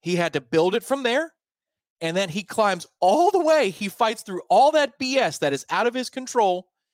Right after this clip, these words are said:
He wins nineteen in a row, thirteen straight this year, and is the first Power Five team in history to be left out of the College Football Invitational.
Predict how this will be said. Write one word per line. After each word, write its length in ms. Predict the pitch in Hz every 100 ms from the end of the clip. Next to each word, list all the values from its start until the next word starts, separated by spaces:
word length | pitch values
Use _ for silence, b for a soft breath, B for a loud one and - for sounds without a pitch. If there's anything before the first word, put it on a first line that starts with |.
| _ _
He 140 | - 180
wins 240 | 185 -
nineteen 580 | 151 170 247 294 254 277
in 100 | 277
a 60 | 262
row, 340 | 175 139 147 _ _ _ _ _ _ _
thirteen 460 | - 233 - 254 254
straight 320 | - 240 226
this 240 | 196 208 -
year, 280 | 135 135 - _ _ _ 165
and 100 | 160
is 100 | 156
the 100 | 147
first 320 | 214 220 -
Power 260 | 226 226
Five 300 | 220 208 202
team 280 | - 202 208 160
in 140 | 139
history 720 | - - 160 190 240 277 330 _ _
to 100 | 190
be 120 | 180
left 280 | 170 180 -
out 120 | 214
of 40 | 202
the 60 |
College 340 | 185 185 202 196
Football 380 | 202 202 208 190
Invitational. 640 | 165 - 175 - 277 285